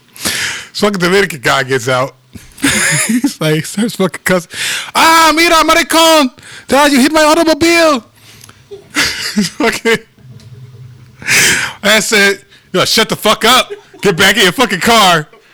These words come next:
I'm gonna fuck you up. I was driving. My kid wasn't driving. It was me." He's like, "No, no, I look at him. I see him right in his face. It was him. He was driving."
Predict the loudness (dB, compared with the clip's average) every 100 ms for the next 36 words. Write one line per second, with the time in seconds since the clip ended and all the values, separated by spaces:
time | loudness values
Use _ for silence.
0 | _ _ _ _ -4 -2 0 0 0 0
1 | 2 2 0 _ _ _ _ 2 2 2
2 | 2 2 2 0 -2 0 0 2 0 0
3 | 0 2 2 0 -2 -4 -2 -2 0 2
4 | 0 0 0 0 0 2 2 2 2 2
5 | 2 0 0 0 0 0 2 0 0 0
6 | 2 2 2 2 0 0 0 2 -2 -8
7 | -14 -4 0 0 2 2 4 4 4 2
8 | 2 2 2 2